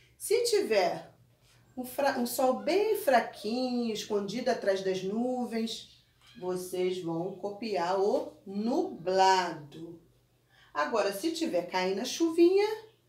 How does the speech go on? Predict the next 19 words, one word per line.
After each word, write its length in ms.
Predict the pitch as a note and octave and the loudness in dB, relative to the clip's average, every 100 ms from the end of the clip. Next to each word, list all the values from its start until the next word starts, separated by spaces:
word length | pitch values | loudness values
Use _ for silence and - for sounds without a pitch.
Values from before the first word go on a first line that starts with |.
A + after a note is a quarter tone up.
| _ _ _ | _ _ _
vão 260 | - F#3 F#3 | -4 0 0
desenhar 840 | F#3 F#3 F#3+ F#3+ G3 A3+ C4+ - _ - | -2 -2 0 2 2 0 -4 -12 _ -14
o 120 | A#3 | -12
tempo 720 | - F#3+ F3 F#3 A3+ A#3 A#3 _ _ _ | -4 -2 -2 -4 -10 -12 -14 _ _ _
chuvoso, 880 | - - C#4+ D#4+ G3 - - - _ _ _ _ _ _ _ _ _ _ _ | -10 -8 -6 -6 -6 -8 -14 -18 _ _ _ _ _ _ _ _ _ _ _
tá 100 | C#3 | -2
bom? 480 | F3 B3 F#4 - - _ _ _ _ _ _ _ _ _ | 2 2 2 -4 -16 _ _ _ _ _ _ _ _ _
E 80 | G#3+ | -10
depois 480 | A3 E4 - F#3 F3+ | -2 -2 -2 -6 -4
que 100 | B3+ | -6
vocês 800 | C4 F#4 - F3+ C#3 - - - _ _ _ | -2 -2 -2 -4 -4 -6 -12 -16 _ _ _
desenharem, 880 | G3+ D#4 F4 A3 F#3+ F#3+ F#3 G3+ A#3+ | -2 2 2 4 4 4 2 -2 -4
vocês 300 | D#4 D4 A#3 | -6 -6 -4
vão 200 | A#3+ A#3+ | -4 0
pintar 600 | E4 G4 - C4+ A3 A3+ | 2 2 2 2 2 2
pra 100 | C4 | -4
ficar 480 | - - B3+ A#3 G3+ | -8 -4 0 0 0
bem 240 | G#3 A3+ | -6 -4
bonito. 580 | B3 F#4 E4 - - - | 0 2 2 0 -12 -20